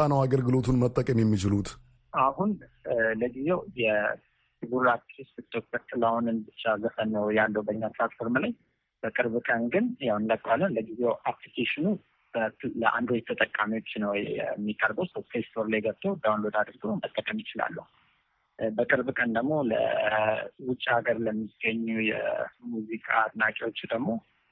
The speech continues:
Speaker 2: እ፣ ፕላትፎርም እንለቀዋለን። ያው ኤኒ ፎርም ኦፍ ፔመንት በቪዛም በማስተር ካርድም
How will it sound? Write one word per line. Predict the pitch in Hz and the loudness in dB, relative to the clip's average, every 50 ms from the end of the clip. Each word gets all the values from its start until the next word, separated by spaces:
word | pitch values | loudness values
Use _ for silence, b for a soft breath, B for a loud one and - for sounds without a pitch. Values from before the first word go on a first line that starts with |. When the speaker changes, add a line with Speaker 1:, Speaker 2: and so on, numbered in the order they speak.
| _ _ _ _ - | _ _ _ _ -6
Speaker 2:
እ፣ | - 110 107 107 107 110 - - | -4 -2 0 0 0 -2 -4 -6
ፕላትፎርም | - - - 117 113 - - 127 117 117 | -4 0 0 0 0 0 -4 -4 -2 -2
እንለቀዋለን። | 113 113 113 113 113 113 113 - - 120 117 127 156 208 220 196 135 | -2 -2 0 0 2 0 0 2 2 2 2 4 2 2 0 0 -2
ያው | 104 101 - - _ _ _ _ _ _ _ - | -2 -4 -4 -6 _ _ _ _ _ _ _ -4
ኤኒ | 123 117 123 | -2 -2 -2
ፎርም | 127 - 117 110 113 | 0 -2 -2 0 0
ኦፍ | 113 - - - 127 117 113 113 - - - - - - - | -2 -4 -6 -6 -4 -4 -2 -2 -2 -4 -4 -6 -8 -12 -12
ፔመንት | - - 123 113 113 120 117 | -8 -6 -4 -4 -2 -4 -4
በቪዛም | - 110 104 104 107 104 113 113 110 | -4 -4 -2 -2 -2 0 2 2 2
በማስተር | 110 107 107 107 107 - - 113 110 | 2 0 0 -2 -4 -4 -4 -6 -4
ካርድም | - - 110 104 - - 185 196 | 0 0 -2 -2 0 -2 -2 -2